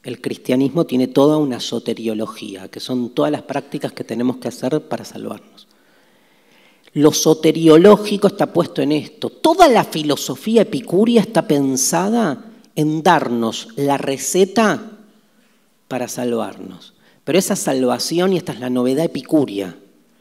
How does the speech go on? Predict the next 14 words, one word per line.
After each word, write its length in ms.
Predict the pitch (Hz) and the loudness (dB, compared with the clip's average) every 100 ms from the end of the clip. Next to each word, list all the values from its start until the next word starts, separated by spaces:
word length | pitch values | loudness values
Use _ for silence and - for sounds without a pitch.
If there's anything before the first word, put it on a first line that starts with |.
| _ | _
no 80 | 151 | -2
es 140 | 156 | -2
en 100 | 131 | -2
el 140 | 120 110 | -4 -4
más 260 | 113 - | -8 -8
allá, 360 | 110 - 107 - _ _ _ _ _ _ _ _ _ _ _ _ _ - | -14 -14 -14 -16 _ _ _ _ _ _ _ _ _ _ _ _ _ -16
es 260 | 160 - - | -12 -12 -12
acá. 460 | 123 - - 104 - _ _ _ _ _ _ _ _ _ _ _ _ _ | -14 -14 -14 -14 -16 _ _ _ _ _ _ _ _ _ _ _ _ _
Y 160 | 127 135 | -6 -6
eso 180 | - 156 | -4 -6
también 680 | - 110 113 143 175 139 113 | -6 -10 -6 0 2 2 -2
lo 100 | 107 | -2
vuelve 840 | 113 123 120 113 110 107 95 - _ _ _ - | 2 2 2 -2 -8 -10 -12 -18 _ _ _ -12
extraño. 760 | - - - 98 87 - - | -10 -12 -10 -10 -10 -20 -20